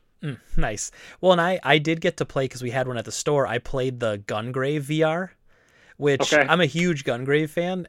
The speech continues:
Speaker 1: and so I had to play it, but all that was, was it was, like, a third-person action game that had V R. It kinda made no sense. Like, I don't, I don't, it's like, some games to me don't work in V R.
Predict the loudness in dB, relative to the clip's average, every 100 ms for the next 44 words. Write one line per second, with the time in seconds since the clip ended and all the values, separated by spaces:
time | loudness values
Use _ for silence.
0 | -6 -4 -4 -2 0 2 2 0 -2 -2
1 | 0 0 -2 -2 2 2 2 2 2 -2
2 | -2 -2 -2 -2 -4 -6 -4 -4 -2 -2
3 | -2 -2 -6 -6 -6 -4 -4 -6 -10 _
4 | _ _ _ _ 0 2 2 2 0 0
5 | 0 -2 -4 -2 -2 0 0 0 -2 -2
6 | -4 -4 -6 -2 -2 -2 -4 -4 -4 _
7 | _ -10 -6 -4 -4 -4 -2 -4 -4 -4
8 | -2 -2 -2 -4 -6 -10 -12 -12 -16